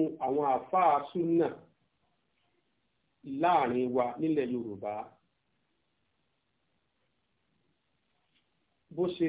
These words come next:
pín àwọn onísúfí tó bẹ́ẹ̀ gẹ́ tó fi rí àwọn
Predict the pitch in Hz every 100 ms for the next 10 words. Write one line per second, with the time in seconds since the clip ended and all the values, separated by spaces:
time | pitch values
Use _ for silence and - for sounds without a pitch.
0 | 160 - 185 190 190 190 131 120 135 156
1 | 160 - 160 156 - 165 165 - - _
2 | _ _ _ _ _ _ _ _ _ _
3 | _ _ _ _ _ _ _ _ _ _
4 | _ _ _ _ _ _ _ _ _ _
5 | _ _ _ _ _ _ _ _ - 214
6 | 220 202 139 123 113 123 135 - _ _
7 | _ _ _ _ _ _ - 185 180 160
8 | 170 185 185 190 - 139 127 135 139